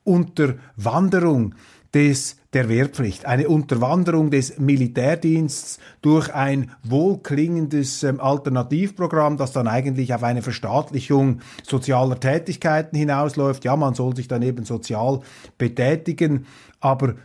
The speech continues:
äh, und damit dann eben der Wehrpflicht entgehen, entgehen können, halte ich für eine falsche, ähm, Entwicklung, halte ich für einen falschen, ähm, Ansatz hier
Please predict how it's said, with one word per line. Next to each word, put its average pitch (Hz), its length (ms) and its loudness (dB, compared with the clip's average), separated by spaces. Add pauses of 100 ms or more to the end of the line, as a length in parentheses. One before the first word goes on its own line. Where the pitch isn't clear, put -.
(120)
äh, 139 220 2
und 135 260 0
damit 139 340 2
dann 131 260 4
eben 123 260 -2
der 117 160 0
Wehrpflicht 135 580 0
entgehen, 147 600 2
entgehen 156 680 0
können, 147 340 0 (140)
halte 147 260 0
ich - 80 -10
für 127 180 0
eine 123 160 2
falsche, 120 540 0 (400)
ähm, 123 400 2
Entwicklung, 143 540 0
halte 123 220 -2
ich 120 40 -10
für 123 160 0
einen 117 160 0
falschen, 127 680 0 (380)
ähm, 120 280 2
Ansatz 139 600 0
hier 135 460 2